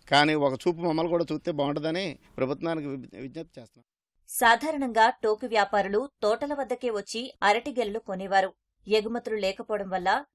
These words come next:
Speaker 2: వ్యాపారులు అరటి తోటల వైపు కన్నెత్తి కూడా చూడటం లేదు. అరకొరగా వచ్చిన వ్యాపారులు సైతం ఒక్కో గెల ముప్పై నుంచి నలభై రూపాయల వరకు కొనుగోలు చేస్తున్నారు. ఈ ధరలతో లాభాలు కాదు కదా, పెట్టిన పెట్టుబడిలో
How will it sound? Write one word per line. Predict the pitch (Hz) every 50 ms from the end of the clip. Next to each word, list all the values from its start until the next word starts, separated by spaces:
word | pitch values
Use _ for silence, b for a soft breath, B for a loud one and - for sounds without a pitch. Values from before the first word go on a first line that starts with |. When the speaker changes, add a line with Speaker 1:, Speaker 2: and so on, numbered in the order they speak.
| -
Speaker 2:
వ్యాపారులు | 190 190 220 226 254 277 - 311 311 294 269 254 269 294 - -
అరటి | 220 214 214 240 294
తోటల | 277 - 302 294 285 262 254
వైపు | 240 226 214 - 254 254 254 - -
కన్నెత్తి | 226 208 214 240 262 - 269
కూడా | - - 214 202 208 233 - - -
చూడటం | 196 190 214 - 233 220
లేదు. | 196 190 190 185 190 180 - _ _ _ _ - 190
అరకొరగా | 202 220 226 226 240 233 233 208 226 220
వచ్చిన | 208 202 - - 214 208
వ్యాపారులు | 190 196 190 190 - - 214 208 208 208
సైతం | - - 202 185 - 214 233 262 254 _ _ -
ఒక్కో | 196 220 233 233 - - 330
గెల | 302 262 254 233 233 247
ముప్పై | 254 220 208 214 - - 262 262
నుంచి | 233 226 214 208 - 240 262
నలభై | 226 214 190 190 202 196 240 233
రూపాయల | 226 220 220 - 262 277 277
వరకు | 240 233 214 214 - 247 254 262 -
కొనుగోలు | - 202 185 208 202 247 226 220 - 202
చేస్తున్నారు. | 185 - - 202 190 196 196 196 190 - _ _ _ _ _ -
ఈ | 226 254 262
ధరలతో | 202 240 240 214 220 240 254 - 254 240 254
లాభాలు | 262 226 208 214 220 220 269 294 285 277
కాదు | 262 - 202 190 196 220
కదా, | - 214 180 208 214 254 294 - _ _ - 247
పెట్టిన | 233 226 - 311 302 311
పెట్టుబడిలో | 285 - 247 214 - 262 254 247 226 208 208 214 233